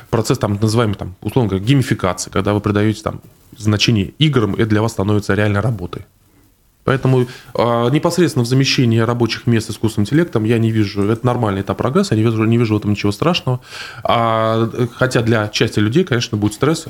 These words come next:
вот, и менять свою работу, привычный образ жизни. Но это нормально, это прогресс так и должен. Прогресс, в принципе, если, если говорить о Шим-, да, вот, допустим, Шимпетер ввёл термин, а, а,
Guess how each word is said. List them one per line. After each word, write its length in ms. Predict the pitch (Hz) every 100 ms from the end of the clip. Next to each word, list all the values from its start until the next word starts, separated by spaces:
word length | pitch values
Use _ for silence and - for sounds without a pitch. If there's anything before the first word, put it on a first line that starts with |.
| -
вот, 300 | - 104 107
и 60 | 113
менять 260 | 113 107
свою 180 | - 104
работу, 600 | 107 123 160 113 110 - - -
привычный 340 | - 110 101 104
образ 160 | 101
жизни. 320 | 104 123 120 107
Но 120 | 165
это 120 | 180
нормально, 340 | 185 196 226
это 120 | 131 -
прогресс 240 | 117 113
так 140 | 107
и 20 | 113
должен. 300 | 135 156 110 - - - _ -
Прогресс, 320 | 156 180 214
в 40 |
принципе, 340 | - 254 233 165
если, 500 | 131 127 123 120 117
если 160 | 127
говорить 280 | 117 120 113
о 20 |
Шим-, 340 | 113 131 110 113
да, 100 | 113
вот, 120 | 110
допустим, 340 | 113 113 113
Шимпетер 380 | 113 135 165 143
ввёл 160 | 117 123
термин, 480 | - 151 127 110 -
а, 320 | 113 110 113 - - - - - -
а, 540 | 113 113 113 110 110